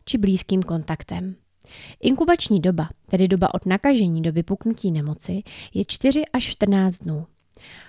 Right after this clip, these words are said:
To tedy znamená, že pokud jste se například včera viděli s dítětem, které dnes má pátou dětskou nemoc,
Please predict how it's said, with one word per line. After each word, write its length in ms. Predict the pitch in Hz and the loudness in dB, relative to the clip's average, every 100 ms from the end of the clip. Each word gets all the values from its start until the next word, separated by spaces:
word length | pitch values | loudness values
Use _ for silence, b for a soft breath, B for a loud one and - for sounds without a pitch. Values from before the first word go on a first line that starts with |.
| B | B
To 120 | - | -2
tedy 220 | 277 359 277 | 4 4 6
znamená, 600 | 180 170 165 160 180 196 | 4 2 0 -2 -4 -6
že 140 | - | -6
pokud 280 | - 196 214 | -2 0 0
jste 140 | - 202 | 0 0
se 140 | 226 | 2
například 500 | 208 - 220 - 185 | 2 0 -4 -2 -4
včera 380 | - 285 220 180 - | -4 -2 0 -2 -4
viděli 380 | 196 185 190 185 | 0 4 4 2
s 60 | |
dítětem, 580 | 175 185 254 247 175 180 | 0 -4 -4 -2 -4 -4
které 300 | - 196 190 | -2 2 2
dnes 240 | 180 190 202 | 2 0 0
má 160 | 196 | 0
pátou 340 | 190 202 208 220 | 2 2 2 0
dětskou 380 | 214 - 202 | 0 -4 -2
nemoc, 420 | 196 214 175 - | 2 2 0 -6